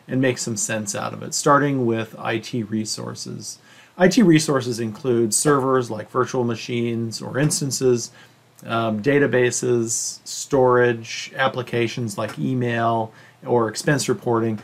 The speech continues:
all the hardware and software that you might need to run your business or your applications in the cloud. Next is on-demand delivery. This means that you don't have to wait for the I T resources you need.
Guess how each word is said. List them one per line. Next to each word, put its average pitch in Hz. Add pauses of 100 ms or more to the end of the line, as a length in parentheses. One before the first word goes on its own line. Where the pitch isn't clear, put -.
(140)
all 165
the 131
hardware 123
and 110
software 113
that 107
you 139
might 123
need 117
to 117
run 123
your 117
business 113
or 120
your 113
applications 107
in 107
the 101
cloud. 107 (560)
Next 147
is 117 (120)
on-demand 120
delivery. 117 (1500)
This 208
means 180
that 131
you 127
don't 131
have 131
to 127
wait 120
for 107
the 123
I 113
T 127
resources 110
you 104
need. 110